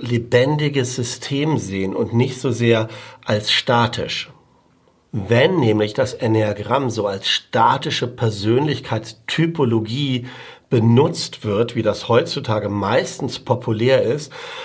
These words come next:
dann führt das in diese klassische Ego-Falle. Ich will mehr über meinen Typ lernen. Ich will etwas Interessantes, Neues über mich lernen. Also, es lässt die Leute nur auf sich selbst blicken,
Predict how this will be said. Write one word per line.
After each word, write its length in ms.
dann 320
führt 480
das 220
in 200
diese 200
klassische 600
Ego-Falle. 720
Ich 440
will 160
mehr 300
über 180
meinen 800
Typ 320
lernen. 540
Ich 180
will 100
etwas 340
Interessantes, 840
Neues 420
über 260
mich 580
lernen. 640
Also, 520
es 160
lässt 300
die 40
Leute 560
nur 480
auf 140
sich 260
selbst 560
blicken, 540